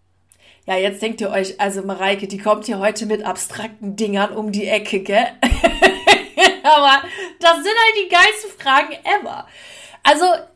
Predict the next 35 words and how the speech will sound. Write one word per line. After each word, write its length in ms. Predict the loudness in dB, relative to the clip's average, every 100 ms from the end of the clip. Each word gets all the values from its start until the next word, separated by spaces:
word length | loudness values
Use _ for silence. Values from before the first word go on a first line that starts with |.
| _ -16
schönstes 640 | -4 -2 -2 -4 -8 -4
Beispiel, 720 | 0 0 0 -8 -12 -16 -18 _ _ -4
ja, 320 | 0 0 -2
für 420 | -2 0 0 -2
will 240 | -4 -2 -2
ich 180 | -4 -6
auf 160 | -4
diese 260 | -2 -2 -6
Frage 460 | -8 -6 -6 -6
wirklich 320 | -8 -10 -12 -12
eine 240 | -12 -12
Antwort? 480 | -16 -16 -16 -16 -18 _ -20 -20 _ _ _ _ _ _ _ _ -4
„Mareike, 420 | 0 4 2 2
ich 200 | -4 0
weiß 260 | 0 0 -2
echt 260 | -6 -4
nicht, 220 | -6 -4
wo 80 | -2
mein 240 | 2 2 0
Problem 500 | -4 -2 0 0 -2
ist.“ 320 | -10 -12 -10
Ich 80 | -4
sag, 140 | -2
„Das 140 | -2
ist 120 | -6 -2
gut, 300 | -2 -2 0
weil 160 | 0
dann 320 | 0 -2 -8 -8
willst 220 | -6 -4
du 40 | -4
jetzt 160 | -2
nach 80 | 0
einem 100 | -2
Problem 440 | -2 -6 -4 -2 -2
suchen?“ 440 | -4 -6 -10